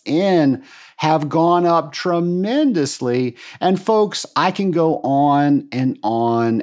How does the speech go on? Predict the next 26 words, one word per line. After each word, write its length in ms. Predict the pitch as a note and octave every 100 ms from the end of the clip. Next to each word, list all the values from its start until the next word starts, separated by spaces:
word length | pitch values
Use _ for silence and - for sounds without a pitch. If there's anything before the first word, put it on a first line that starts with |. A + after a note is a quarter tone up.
| -
and 220 | G#2+ A2
on. 380 | A2 G#2 F#2 F2
There 160 | G#2 F#2+
are 160 | A2+
so 540 | - - - F3 F3+ F#3
many 320 | F3 E3+ E3+
things 600 | - D3+ C#3+ C3+ C#3 -
that 240 | B2+ A2+
we 460 | G#2 G2+ C3 D#3 E3
need 460 | D#3 C#3+ C#3+ C#3+ -
to 160 | C3+
purchase 880 | A#2+ - - E3+ E3 - A2 G2 - -
in 320 | B2+ C3+ -
order 440 | - F#3 A3+ E3 C3
for 260 | - A#2+ -
us 300 | C#3 F3+ -
to 180 | - F3
do 500 | C3 B2 C3+ C#3 C#3
what 440 | B2 B2 B2 -
we 340 | A#2 A#2 A2+
do. 600 | G#2 G#2+ A3 F#3+ C#3+ C3 - _
And 300 | - C#3 D3 -
each 480 | G3+ B3 - - -
and 320 | F3+ G3+ - -
every 520 | D#3 E3+ D#3+ E3+ E3
year, 760 | E3 D3+ F3 A#3+ E3+ C3 B2